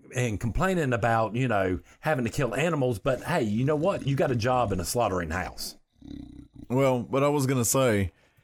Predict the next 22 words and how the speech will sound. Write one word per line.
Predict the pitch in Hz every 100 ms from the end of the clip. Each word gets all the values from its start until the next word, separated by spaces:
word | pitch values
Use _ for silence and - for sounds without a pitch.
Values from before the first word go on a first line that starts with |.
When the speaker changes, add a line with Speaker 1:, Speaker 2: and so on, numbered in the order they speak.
| -
Speaker 2:
if | 117 -
you | 123 147
want | 131 104
to | 98
use | 98 85 107 117 143 151 147 - - _ 107
those | 104 98
tarot | 113 101 98
cards | 107 98 90 85
as | - 80 80
part | - - 107 131
of | 123
your | 135
meditation, | 139 143 139 156 160 175 175 - 50 50 50 50 50 _ _ _ - 311
Speaker 1:
Go | 294
for | - 92
it. | - _ _ _ _ _ _ _ - - -
Speaker 2:
draw | 87 117 120
a | 131
card, | 147 139 143 143 131 -
meditate | 101 110 98 92 90 82
on | 82
it. | 73